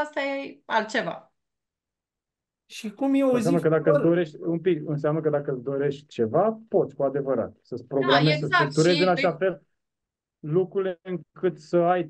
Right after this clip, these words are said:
Speaker 3: timp, jumătate de oră, o oră pentru lucru pe care îl iubești, ți-l dorești tu cel mai mult din ziua respectivă să-l faci.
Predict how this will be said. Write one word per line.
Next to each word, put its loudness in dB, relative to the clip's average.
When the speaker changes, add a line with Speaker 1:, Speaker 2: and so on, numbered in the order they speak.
Speaker 3:
timp, -2
jumătate 2
de -4
oră, 0
o 0
oră -2
pentru -4
lucru -4
pe 2
care 0
îl -4
iubești, -4
ți-l -2
dorești -2
tu -6
cel -2
mai 0
mult 0
din -4
ziua 0
respectivă -4
să-l -2
faci. -6